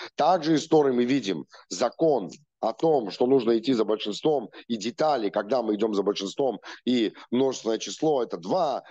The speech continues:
да, одного недостаточно из того, что не иди за злом. И в итоге мы приходим к двадцати двум, двадцать два быть не может, добавляем ещё одного, двадцать три. «Векама ие баир, утере ула санренин ктана».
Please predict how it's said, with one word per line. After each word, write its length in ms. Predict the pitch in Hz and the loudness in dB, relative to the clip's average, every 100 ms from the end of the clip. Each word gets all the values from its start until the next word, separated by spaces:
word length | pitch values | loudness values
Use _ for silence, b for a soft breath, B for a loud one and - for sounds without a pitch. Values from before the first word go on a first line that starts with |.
| B _ | B _
да, 420 | 113 123 143 123 | -2 0 0 0
одного 340 | 113 107 123 117 | -2 -2 -2 -2
недостаточно 840 | 107 107 - 175 156 127 120 104 b b | 0 -2 0 -2 -2 -4 -2 -2 b b
из 100 | 107 | -6
того, 180 | - 120 | -2 -2
что 140 | 113 113 | 0 2
не 160 | 113 | 4
иди 160 | 110 110 | 4 2
за 140 | 104 | 0
злом. 360 | 95 180 196 123 B B | 2 2 0 -4 B B
И 120 | - 147 | -4 0
в 100 | 135 | -2
итоге 380 | - - 151 | 0 0 0
мы 140 | 214 185 | 2 2
приходим 440 | 151 151 185 147 | 2 0 0 -2
к 40 | 127 | 0
двадцати 380 | 123 - - | -2 -2 -6
двум, 360 | 107 139 269 226 B - | -4 0 0 0 B -6
двадцать 340 | 127 151 - | -4 -4 -4
два 180 | 127 143 | -4 -2
быть 220 | 123 110 | -2 -4
не 60 | 110 | -2
может, 360 | 143 233 202 165 B | 0 2 0 -4 B
добавляем 460 | 120 120 117 117 104 | -4 -2 0 -2 -2
ещё 220 | 95 98 | -4 -4
одного, 260 | 92 101 147 | -2 0 0
двадцать 320 | 104 104 85 | -2 -4 -4
три. 160 | 78 B B B | -6 B B B
«Векама 400 | - - 175 156 | -2 2 2 4
ие 280 | 131 107 139 | 2 4 2
баир, 520 | 208 107 95 85 92 - _ _ _ _ _ _ _ _ _ _ _ _ _ - B B | 0 -2 0 -2 -2 -6 _ _ _ _ _ _ _ _ _ _ _ _ _ -20 B B
утере 400 | 110 101 123 123 | -4 0 0 0
ула 280 | 120 120 123 | 2 2 0
санренин 460 | 113 110 101 107 104 | -2 -4 -2 -2 -4
ктана». 520 | 90 95 87 78 101 | -4 -4 -2 -4 -6